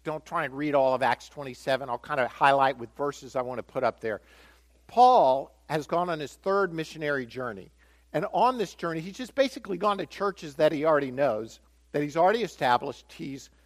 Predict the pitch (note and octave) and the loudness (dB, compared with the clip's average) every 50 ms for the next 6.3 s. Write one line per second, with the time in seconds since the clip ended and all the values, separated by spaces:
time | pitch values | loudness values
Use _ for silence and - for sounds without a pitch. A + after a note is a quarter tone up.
0 | _ _ - - - - - G3 A3+ A#3 A3 - - - C3 A#2 G2+ G2 G2+ G#2 | _ _ -20 -20 -20 -10 -2 0 0 0 -2 -4 -8 -10 -10 -8 -10 -10 -10 -10
1 | G#2+ B2+ E3 G3 G3 F3+ - G#3 G#3+ A#3+ C4 D#4+ E4 C4 G3+ G#3+ F#3+ - - - | -8 -6 -4 -2 -2 -4 -4 -8 -12 -10 -8 -8 -6 -2 0 0 0 0 -2 -8
2 | E3+ E3 D#3+ D#3+ D#3 E3 D#3 D3 - - A3 G#3+ G#3+ G#3 - - - E3 F3 F#3+ | -8 -8 -8 -8 -10 -12 -16 -10 -2 2 4 4 4 2 -2 -8 -8 -4 -4 -4
3 | F3+ F3 C#3+ - D#3+ D3+ E3+ E3+ D#3+ D3+ - - D3 D3 C#3+ - - D3 C3 D3 | -4 -4 -8 -8 -8 -6 -4 -6 -6 -6 -8 -12 -12 -10 -10 -10 -12 -12 -12 -10
4 | D#3+ D#3+ E3 - - F3+ - E3+ D#3+ D3+ D3 C#3 C#3 C3 - - C#3+ B2+ C3+ C#3 | -10 -10 -12 -12 -14 -12 -8 -8 -8 -6 -4 -2 -2 -2 -4 -6 -12 -12 -12 -10
5 | C#3 D3+ D#3+ D3 - - C#3+ C#3 C#3 C#3 C3+ - - - C3 C#3+ C#3+ C3+ - C#3+ | -8 -8 -10 -10 -10 -12 -10 -8 -8 -10 -10 -14 -16 -14 -14 -12 -12 -12 -10 -12
6 | B2 G#2+ - B2 A#2+ C3+ | -12 -12 -10 -10 -10 -10